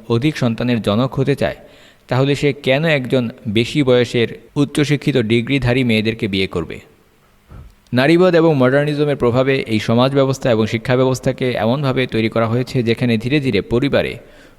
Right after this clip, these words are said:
পুরুষের কর্তৃত্ব কমে যাচ্ছে এবং মাতৃকর্তৃত্ব প্রতিষ্ঠা হচ্ছে। কর্তৃত্ব শব্দের কিছু সীমাবদ্ধতা আছে। এই শব্দটি শুনলেই অনেক সময়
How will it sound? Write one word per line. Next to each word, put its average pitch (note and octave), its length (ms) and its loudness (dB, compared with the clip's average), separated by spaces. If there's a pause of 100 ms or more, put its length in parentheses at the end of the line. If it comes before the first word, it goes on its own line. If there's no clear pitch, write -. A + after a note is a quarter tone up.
পুরুষের C#3+ 380 2
কর্তৃত্ব B2+ 540 -4
কমে C3 300 -2
যাচ্ছে C3+ 300 -2
এবং G#2+ 380 -2 (520)
মাতৃকর্তৃত্ব B2+ 1200 -2 (120)
প্রতিষ্ঠা A2+ 380 -4
হচ্ছে। F2+ 360 -6 (480)
কর্তৃত্ব F3 460 0
শব্দের C3+ 420 0
কিছু C3 260 -4
সীমাবদ্ধতা C3 600 0
আছে। C3 180 -2
এই A#2+ 180 -2
শব্দটি A#2 420 -2
শুনলেই C3 340 -2
অনেক B2+ 180 0
সময় A#2+ 280 -2